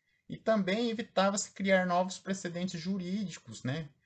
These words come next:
que também seriam fontes de questionamentos e de tentativas de revisões de outros casos que já haviam sido decididos no passado, né?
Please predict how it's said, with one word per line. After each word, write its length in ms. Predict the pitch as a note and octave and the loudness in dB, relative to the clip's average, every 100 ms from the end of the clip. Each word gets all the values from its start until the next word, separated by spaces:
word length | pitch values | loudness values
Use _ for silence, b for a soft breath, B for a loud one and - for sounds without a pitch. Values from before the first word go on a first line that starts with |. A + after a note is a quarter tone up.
| _ _ | _ _
que 120 | D3 | -10
também 400 | - D#3+ C#3 D3 | -2 0 2 0
seriam 320 | - D#3 E3+ | -2 -4 -4
fontes 440 | E3 - D3 D#3+ C#3+ | -4 -2 -2 -4 -8
de 120 | D#3 | -8
questionamentos 1040 | D3+ D3 - D#3+ C#3+ B2+ B2 D3+ E3 C#3+ | -8 -6 -4 -2 0 0 2 0 -2 -6
e 40 | C#3+ | -8
de 160 | C#3+ | -8
tentativas 720 | C#3 C#3 C#3 C#3+ - C#3 C3+ C3 | -8 -6 0 0 0 -6 -6 -4
de 80 | |
revisões 680 | C3+ D3+ E3 D3 B2 C#3 D#3+ | -4 -4 -6 -6 -2 -2 -2
de 100 | B2+ | -4
outros 300 | C3+ C3+ B2+ | -6 -6 -10
casos 640 | - A#2 B2 D3 B2+ - - b b b b _ | -2 0 2 0 -4 -10 -16 b b b b _
que 640 | _ B2 C3 C#3 C#3+ C#3 C3+ | _ -2 -2 0 -2 -2 -2
já 260 | A#2 A#2 | 0 2
haviam 460 | A#2+ A2+ A2+ B2 C3+ | 2 0 -4 -2 -4
sido 640 | - - A#2 A#2+ B2 B2+ | -6 -8 -6 -4 -4 -4
decididos 560 | A#2+ B2 B2 A#2 A#2+ A#2+ | -4 -6 -6 -6 -6 -6
no 80 | B2 | -2
passado, 760 | E3+ F3+ - D3 C#3+ F2+ F2 | -2 -2 -2 0 0 -4 -6
né? 220 | - C3 | -8 -8